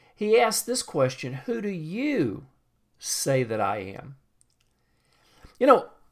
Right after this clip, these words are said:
if you've studied philosophy, if you've read any philosophy, they, the, the, uh, really the goal of philosophy is to understand who I am. And, you know, we, we usually think the, the, the, the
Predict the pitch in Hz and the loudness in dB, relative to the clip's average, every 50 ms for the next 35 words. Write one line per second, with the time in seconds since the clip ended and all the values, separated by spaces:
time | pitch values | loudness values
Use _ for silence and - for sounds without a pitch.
0 | _ _ _ _ - _ - 185 170 - 185 180 151 - - _ - - - - | _ _ _ _ -12 _ 2 2 2 2 0 -4 -4 -4 -8 _ -2 0 2 2
1 | - - 226 240 240 233 180 - 185 165 139 139 139 139 - - 151 131 - 151 | 6 8 8 8 8 4 -2 -2 0 4 6 6 6 6 4 0 -2 -2 -2 -2
2 | 156 143 - 131 123 120 139 151 165 180 170 165 143 - - 123 113 110 107 107 | -2 -2 -2 -4 -2 2 4 4 4 4 2 -2 -4 -2 0 2 4 6 4 4
3 | 107 - 139 127 - 135 123 120 123 123 123 123 123 - - _ _ - - - | 2 0 -6 -6 -6 -4 -4 -2 0 0 0 -2 -4 -8 -20 _ _ -20 -20 -20
4 | _ _ _ _ _ - 147 139 127 104 101 113 - - - - - - 147 156 | _ _ _ _ _ 0 4 4 4 4 4 0 -2 -2 -4 -2 -2 2 4 4
5 | 185 185 165 135 131 123 113 98 139 143 151 165 185 190 185 160 - - 135 127 | 6 6 6 4 2 0 -2 4 6 8 8 8 8 6 4 2 0 0 2 4
6 | 117 110 117 117 - - 131 117 131 127 120 110 - - - - - - 151 156 | 4 4 4 4 0 -2 -4 -4 -2 -2 -2 -2 -2 -4 -6 -10 -6 -2 -2 -2
7 | 165 165 170 170 160 - - - - - 131 120 123 120 120 120 120 120 120 117 | -2 0 -2 -2 -2 -2 -6 -6 -6 -4 -4 -4 -2 -2 -2 -4 -4 -6 -8 -10
8 | - - 139 135 131 127 123 123 127 - - - 104 98 95 107 107 - - - | -10 -6 -4 -2 -2 -2 -2 -4 -6 -8 -12 -10 -8 -8 -8 -8 -10 -14 -16 -16
9 | 98 90 78 67 - - _ _ _ _ _ _ _ _ _ _ _ _ _ _ | -16 -14 -16 -16 -16 -20 _ _ _ _ _ _ _ _ _ _ _ _ _ _
10 | _ _ _ - 160 165 160 160 160 160 151 143 131 - 143 170 220 214 170 165 | _ _ _ -4 0 2 2 2 2 2 0 -2 -4 -8 -6 -6 -2 0 2 4
11 | 165 170 170 175 170 156 131 131 147 147 143 147 175 202 196 170 156 165 156 135 | 6 6 6 4 4 0 -2 -2 -2 -2 -2 -2 -4 -4 -4 -2 0 0 -2 -2
12 | - - 170 165 165 147 - 131 127 127 127 117 113 113 - - _ _ _ _ | -2 -2 -2 -2 -2 -2 -4 -4 -2 2 2 2 0 0 -6 -14 _ _ _ _
13 | _ - - 135 139 - 123 127 123 - - - 117 110 | _ -2 -2 -2 -2 -2 -4 -6 -6 -6 -6 -6 -6 -8